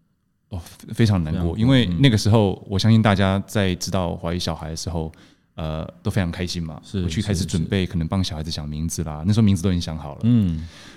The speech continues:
Speaker 1: 那会开始采购一些周边的，呃，用品啦，但是那个时候可能还不知道性别，所以还不确定。
Speaker 2: 是。
Speaker 1: 反正就是会有很多很有趣，呃，去探索的一些，呃，一个新生儿探索的一个喜悦。
Speaker 2: 是。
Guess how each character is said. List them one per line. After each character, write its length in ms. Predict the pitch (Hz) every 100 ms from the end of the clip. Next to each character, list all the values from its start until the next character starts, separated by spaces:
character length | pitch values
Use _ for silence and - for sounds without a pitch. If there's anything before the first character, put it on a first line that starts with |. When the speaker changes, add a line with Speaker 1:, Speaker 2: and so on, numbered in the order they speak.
| -
Speaker 1:
那 360 | 110 98 92 87
会 200 | 87 107
开 160 | 98 104
始 140 | -
采 180 | 92 82 80
购 460 | 110 101 90 87 -
一 60 |
些 280 | 101 95 87
周 160 | 82 87
边 260 | 92 90
的， 400 | 87 85 82 73 -
呃， 300 | 95 82 80
用 160 | 98
品 200 | 90 -
啦， 120 | 76 78
但 80 | 110
是 120 | - -
那 100 | 117
个 60 |
时 80 | 98
候 20 |
可 100 | 104
能 80 | 80
还 60 | 78
不 100 | 80
知 120 | -
道 80 | 87
性 240 | 87 92
别， 200 | 78 73
所 140 | 78 95
以 40 |
还 60 | 78
不 120 | 107
确 160 | 90 90
定。 120 | -
Speaker 2:
是。 60 | -
Speaker 1:
反 100 | 117
正 20 |
就 120 | 160
是 60 | 165
会 80 | 160
有 80 | 139
很 180 | 98 87
多 300 | 110 113 110 - - -
很 160 | - 104
有 180 | 117 90
趣， 540 | - 120 107 98 - -
呃， 360 | 95 87 85 85 87 -
去 240 | - 117
探 240 | - - 113
索 200 | 98 80
的 80 | 95
一 60 |
些， 420 | 95 98 85 85 - _ _ _ _
呃， 240 | 101 78 -
一 80 |
个 80 | 110
新 180 | 113 135
生 160 | 139 123
儿 120 | 82 -
探 160 | -
索 140 | 104 78
的 60 |
一 40 | 80
个 60 |
喜 280 | 85 - 78 71
悦。 220 | 90 76
Speaker 2:
是。 360 | - - 90